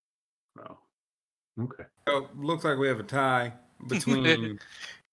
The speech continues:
Speaker 2: well, I mean, I put Princess Peach writers, the, the character written, and Anya Taylor-Joy together,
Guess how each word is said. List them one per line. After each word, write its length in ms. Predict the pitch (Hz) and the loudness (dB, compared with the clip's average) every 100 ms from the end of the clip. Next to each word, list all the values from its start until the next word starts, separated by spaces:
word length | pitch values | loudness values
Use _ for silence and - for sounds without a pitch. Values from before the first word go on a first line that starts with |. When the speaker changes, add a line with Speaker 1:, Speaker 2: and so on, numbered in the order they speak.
| _ _ 139 | _ _ -4
Speaker 2:
well, 160 | 139 - | 0 10
I 280 | 202 226 160 | 12 12 10
mean, 480 | 147 127 117 110 - | 4 2 0 -4 0
I 540 | 131 143 139 135 131 131 - | 6 8 10 8 4 0 0
put 340 | 139 123 120 - - - | 4 4 0 -10 -20 0
Princess 360 | 170 - 139 | 2 4 2
Peach 300 | - 156 143 | 2 -2 -2
writers, 760 | 113 113 123 127 123 120 117 - | 0 4 4 6 2 0 -6 -8
the, 100 | 120 110 | -4 -4
the 140 | 113 113 | -4 -6
character 460 | 123 131 117 127 117 | 2 2 4 0 2
written, 480 | 123 127 123 127 | 0 0 -4 -4
and 400 | 135 135 123 123 127 | -2 0 0 0 0
Anya 260 | 123 123 | 0 0
Taylor-Joy 520 | 127 131 123 123 123 | 0 2 2 2 2
together, 560 | 117 117 117 123 135 | 2 4 4 6 0